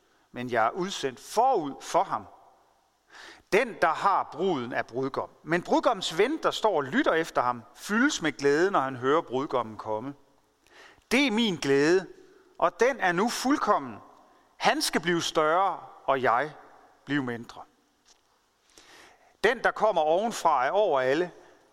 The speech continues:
Den, der er af jorden, er jordisk og taler jordisk. Den, der kommer fra himlen, er over alle. Hvad han har set og hørt, det vidner han om, og ingen tager imod hans vidnesbyrd. Den, der har taget imod hans vidnesbyrd,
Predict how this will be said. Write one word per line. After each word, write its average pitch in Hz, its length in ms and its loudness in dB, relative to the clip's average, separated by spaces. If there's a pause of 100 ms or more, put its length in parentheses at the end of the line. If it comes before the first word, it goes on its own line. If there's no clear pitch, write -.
(220)
Den, 240 240 2
der 180 60 4
er 151 360 2
af 254 40 2
jorden, 160 580 0
er 139 80 0
jordisk 180 560 0
og 139 100 -8
taler 220 320 0
jordisk. 160 520 0 (880)
Den, 233 160 4
der 185 80 0
kommer 143 640 -2
fra 135 220 0
himlen, 175 520 -2
er 135 120 2
over 151 340 0
alle. 131 320 0 (540)
Hvad 151 120 2
han 208 160 2
har 262 60 2
set 240 320 0
og 160 100 0
hørt, 190 300 2
det 156 120 -2
vidner 180 240 2
han 143 160 0
om, 139 200 2 (600)
og 156 200 2 (120)
ingen 226 380 -2
tager 156 200 0
imod 170 280 -2
hans 143 360 -6
vidnesbyrd. 165 600 -2 (1400)
Den, 262 240 2
der 180 60 2
har 156 140 0
taget 139 240 0
imod 165 200 2
hans 131 220 -4
vidnesbyrd, 147 500 -4